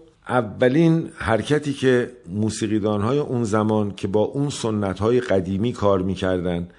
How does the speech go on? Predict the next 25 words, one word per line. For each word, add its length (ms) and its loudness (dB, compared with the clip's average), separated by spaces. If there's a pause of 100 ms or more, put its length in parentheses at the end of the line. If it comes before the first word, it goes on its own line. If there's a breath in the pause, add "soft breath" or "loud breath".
(460 soft breath)
و 100 4
بیشتر 380 2
کدخدامنشانه 1400 0
کار 220 0
انجام 440 0
می‌شد 400 -2 (720 loud breath)
و 300 2 (100)
ادارهٔ 880 4
هنری 460 2
و 120 2
موسیقی 560 -2
کشور 440 -2
و 120 -2
مدیریت 560 0
رادیو 440 2
هم 280 0 (440 loud breath)
بیشتر 460 4
به 120 0
دست، 380 0
اه، 720 0
کسانی 500 0
بود 200 -2
که 460 4 (140)
نگاه 480 2
فرهنگی 920 2